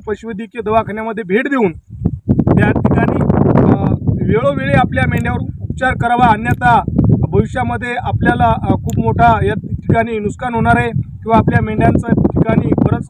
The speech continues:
काही त्या ठिकाणी अडचणी येतील. म्हणून महाराष्ट्रातील सर्व मेंढपाळ बांधवांना मला एकच विनंती करायची आहे की आजच तातडीनं आपल्या जवळील पशुवैद्यकीय दवाखान्यामध्ये जाऊन आपल्या मेंढ्यांची नोंद करून, ज्या भागामध्ये आपण असाल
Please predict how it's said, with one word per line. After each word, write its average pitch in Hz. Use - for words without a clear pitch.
काही 226
त्या -
ठिकाणी 226
अडचणी 226
येतील. 254
म्हणून 254
महाराष्ट्रातील 220
सर्व 220
मेंढपाळ -
बांधवांना -
मला 220
एकच 214
विनंती -
करायची 220
आहे 247
की 233
आजच 220
तातडीनं -
आपल्या 247
जवळील -
पशुवैद्यकीय -
दवाखान्यामध्ये 220
जाऊन 226
आपल्या -
मेंढ्यांची -
नोंद -
करून, 269
ज्या 262
भागामध्ये 240
आपण 233
असाल -